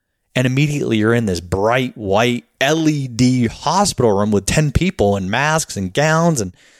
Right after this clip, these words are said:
you don't know what the hell is going on. And if you're lucky, you get right on your mommy and you get skin to skin and you get the whole thing.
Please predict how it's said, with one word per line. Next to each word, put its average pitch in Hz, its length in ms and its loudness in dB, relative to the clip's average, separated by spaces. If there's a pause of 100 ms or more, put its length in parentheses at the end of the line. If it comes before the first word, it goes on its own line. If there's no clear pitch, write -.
(640)
you 170 120 4
don't 135 120 4
know 101 80 -6
what 131 320 0
the 131 60 -2
hell 101 200 0
is 87 80 -2
going 87 300 -2
on. 85 160 -2
And 98 80 0
if 101 100 0
you're 123 140 2
lucky, 226 380 0
you 101 140 0
get - 180 0
right 113 220 0
on 113 200 0
your 95 100 -6
mommy 135 520 0
and 95 100 -2
you 87 40 -8
get 95 160 -4
skin 101 220 -2
to 90 80 -6
skin 147 540 2
and 101 100 -4
you 95 60 -6
get 104 160 -2
the - 40 0
whole 95 220 -2
thing. 139 540 0